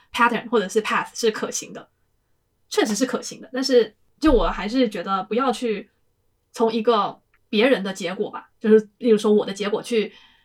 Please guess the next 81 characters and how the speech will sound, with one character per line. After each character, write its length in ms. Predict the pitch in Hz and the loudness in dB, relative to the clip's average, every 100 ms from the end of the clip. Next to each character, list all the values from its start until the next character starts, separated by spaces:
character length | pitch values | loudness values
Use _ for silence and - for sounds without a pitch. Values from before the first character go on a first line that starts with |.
| - | -4
论 180 | 330 226 | 0 2
断 160 | 247 | 0
说 220 | 202 202 196 | -2 -4 -4
这 80 | |
个 80 | 254 | -2
做 180 | 233 233 | 2 0
法 140 | 208 | 0
是 120 | - 202 | -8 -10
好 200 | - - | -10 -12
的 100 | 196 | -6
或 200 | 220 190 | -4 -4
是 260 | - 208 | -8 -8
不 140 | 185 262 | -4 -4
好 180 | - - | -4 -16
的， 160 | - _ _ _ _ | -20 _ _ _ _
因 80 | - | -10
为 140 | 381 294 | -6 -2
你 140 | 214 | -2
的 140 | 196 214 | -2 -2
人 180 | 196 | -2
生 240 | 214 240 226 | -4 -4 -2
有 140 | 208 | -2
你 100 | 220 | -2
自 160 | - 233 | -4 -10
己 100 | - | -10
的 240 | - - _ _ _ _ - | -16 -18 _ _ _ _ -10
脉 200 | 269 196 | -4 -2
络， 260 | 214 - _ _ - | -2 -4 _ _ -4
也 100 | 240 | 0
有 120 | 220 | 0
自 120 | 214 | -2
己 120 | 208 - | -14 -14
的， 200 | - - _ _ _ - | -16 -20 _ _ _ 0
自 140 | 320 | 0
己 380 | 208 147 - _ - | 0 -12 -16 _ -4
重 140 | 254 | -2
视 120 | 214 | -2
的 60 | 208 | -4
价 160 | 214 190 | -4 -6
值 160 | 165 | -8
观 220 | - 170 | -14 -12
吧， 200 | 175 - _ _ _ - | -12 -14 _ _ _ -2
每 140 | 208 | 2
个 60 | 262 | 2
人 60 | |
有 40 | 247 | 0
自 120 | 240 | -2
己 60 | 180 | -6
的 60 | |
状 160 | 160 196 | -8 -10
况 200 | 220 - | -10 -14
在， 180 | - - | -16 -10
所 160 | - | -2
以 100 | 262 | 0
我 120 | 240 233 | 0 -2
只 140 | 208 | -4
是 80 | 220 | -10
提 180 | - 202 | -10 -10
供 180 | 220 | -8
一 60 | 202 | -8
个 120 | 202 | -10
我 80 | 170 | -10
自 120 | 254 | -8
己 260 | 269 185 - _ - | -8 -10 -14 _ -10
在 140 | 208 | -6
当 240 | 196 208 | -2 -2
时 340 | 214 - - - _ _ - | -2 -8 -12 -16 _ _ -6
的 100 | 214 | -2
一 60 | |
些 140 | 247 254 | 0 0
想 240 | 240 202 | 0 -6
法 220 | 226 - - | -6 -6 -2
跟 140 | 233 | -2
选 200 | - 180 | 0 -4
择 140 | 185 | -6
上 160 | 202 226 | -4 -4
的 80 | 185 | -4
挣 200 | 240 254 | -4 -4
扎 220 | 196 175 | -4 -8
呀， 220 | 170 165 202 | -8 -8 -8
那 180 | 208 | -10